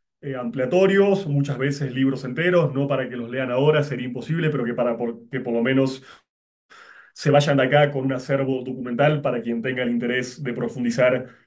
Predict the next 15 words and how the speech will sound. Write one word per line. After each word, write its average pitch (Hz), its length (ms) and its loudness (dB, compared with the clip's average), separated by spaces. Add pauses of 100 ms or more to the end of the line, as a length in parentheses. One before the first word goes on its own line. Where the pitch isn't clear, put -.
(400)
eh, 113 580 -2
su 131 180 -4
estudio 131 800 2
en 120 80 -4
estos 117 280 -6
temas, 185 600 2
tengan 123 380 -2
todo 127 200 2
ese 123 200 -6
material 123 580 -2
disponible 127 800 0
y 117 80 0
a 117 60 2
la 120 100 0
mano, 160 440 2